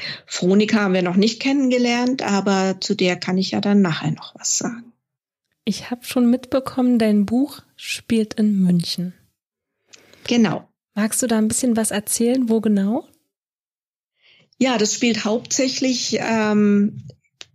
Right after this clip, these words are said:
Speaker 1: tatsächlich in der Gegend von der Marienkirche, also dem Wahrzeichen Münchens,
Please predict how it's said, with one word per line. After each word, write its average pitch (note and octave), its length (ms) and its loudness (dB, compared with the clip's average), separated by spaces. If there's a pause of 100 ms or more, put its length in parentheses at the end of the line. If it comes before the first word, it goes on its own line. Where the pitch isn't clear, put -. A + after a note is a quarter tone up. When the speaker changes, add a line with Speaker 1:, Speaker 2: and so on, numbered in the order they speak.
(280)
Speaker 1:
tatsächlich G3+ 960 -2
in G3+ 220 4
der F3+ 280 0
Gegend F#3+ 380 0
von F3+ 160 -2
der E3+ 220 0
Marienkirche, G#3+ 840 2
also G#3 160 -2
dem F3 160 2
Wahrzeichen G3 640 -2
Münchens, D4 800 0